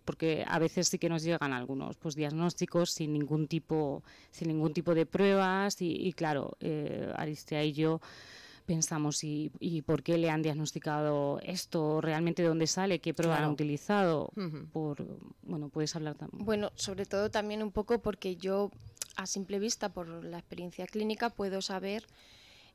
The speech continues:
Speaker 3: eh, más o menos qué le pasa, pero si no tengo algo más cuantitativo, más objetivo que me diga, "Es cierto", al final no deja de ser un poco sesgada la evaluación.
Speaker 2: Ujú.
Speaker 3: Yo,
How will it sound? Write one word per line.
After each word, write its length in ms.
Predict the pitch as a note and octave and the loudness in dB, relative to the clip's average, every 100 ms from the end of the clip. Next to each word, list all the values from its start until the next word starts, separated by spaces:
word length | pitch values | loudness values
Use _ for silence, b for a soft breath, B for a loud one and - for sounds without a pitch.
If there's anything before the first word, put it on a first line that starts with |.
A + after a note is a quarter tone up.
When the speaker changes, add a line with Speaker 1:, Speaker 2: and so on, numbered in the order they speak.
| G#3+ | 2
Speaker 3:
eh, 600 | G3+ F#3+ F#3 F3+ F3 - | 4 4 0 0 -2 -6
más 320 | F#3 F#3+ G3 | -2 0 0
o 40 | G3 | -2
menos 280 | G3 G#3 A#3 | -2 -4 -2
qué 120 | B3+ | -2
le 160 | G3 | -2
pasa, 320 | - A3+ - A3+ | -2 -2 -2 -2
pero 240 | F#3+ F#3 | -4 -6
si 140 | - | -6
no 160 | F3+ F3+ | -6 -6
tengo 300 | G3 G3 G3+ | -4 -2 0
algo 380 | F#3+ G3 F#3+ F#3+ | 0 -2 -4 -4
más 400 | F#3+ F#3 F#3+ - | -4 -2 -2 -6
cuantitativo, 880 | - G3 F#3+ F3 F3 - G#3+ A3+ F#3+ | -2 -4 -4 -6 -8 -4 0 2 2
más 220 | F#3 F#3+ | -2 -4
objetivo 500 | F#3 F#3 F#3+ G#3 A3 | -6 -8 -4 -2 -2
que 80 | G3 | -4
me 100 | F#3 | -8
diga, 260 | F3 - - - | -8 -8 -10 -10
"Es 140 | F3+ F3 | -10 -4
cierto", 520 | F#3+ F#3 - A3+ - - - | -4 -2 -2 -4 -4 -10 -6
al 120 | F#3 | -6
final 280 | F3 F#3 F#3 | -6 -8 -6
no 100 | F#3 | -6
deja 240 | G3 G3 | -6 -6
de 120 | G3 | -6
ser 160 | G3 G3+ | -6 -6
un 80 | G3+ | -6
poco 300 | - G3+ A3+ | -4 -4 -4
sesgada 480 | A3 F#3+ F3+ G#3+ A3 | -4 -4 -2 -2 -2
la 80 | F#3 | -4
evaluación. 560 | F3+ F3+ F3+ F3+ B3 | -6 -8 -6 -4 -4
Speaker 2:
Ujú. 80 | C3+ C#3 B B B B B | -6 -12 B B B B B
Speaker 3:
Yo, 440 | F#3 G3 G3 G3 | 0 2 2 0